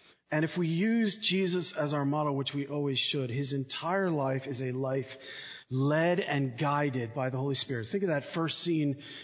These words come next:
in a synag-, synagogue at Nazareth. You remember it, when he came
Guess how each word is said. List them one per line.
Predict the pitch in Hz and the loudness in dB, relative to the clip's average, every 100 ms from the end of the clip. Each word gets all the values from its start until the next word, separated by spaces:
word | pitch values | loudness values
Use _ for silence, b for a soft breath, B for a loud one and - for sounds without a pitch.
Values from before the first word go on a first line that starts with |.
| - | -2
in | 147 | 0
a | |
synag-, | 139 - 175 160 139 - | 0 2 4 4 0 -4
synagogue | - 180 151 143 135 | 0 2 4 2 2
at | 127 | 0
Nazareth. | 139 143 127 - | 0 2 0 0
You | 175 | 2
remember | 143 131 127 131 | 2 2 2 0
it, | 151 B B B B _ | -2 B B B B _
when | 147 139 | -2 0
he | |
came | 131 147 143 143 | 0 0 2 0